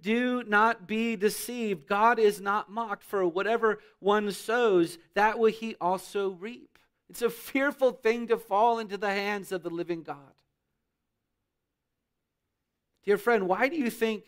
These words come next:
that Paul reserved these words for last?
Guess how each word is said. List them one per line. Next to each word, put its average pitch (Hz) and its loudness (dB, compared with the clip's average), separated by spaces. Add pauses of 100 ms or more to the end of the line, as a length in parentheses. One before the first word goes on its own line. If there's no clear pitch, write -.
(200)
that 185 2
Paul 208 2
reserved 170 0
these 190 -10
words 170 -2
for 170 -6
last? 170 -10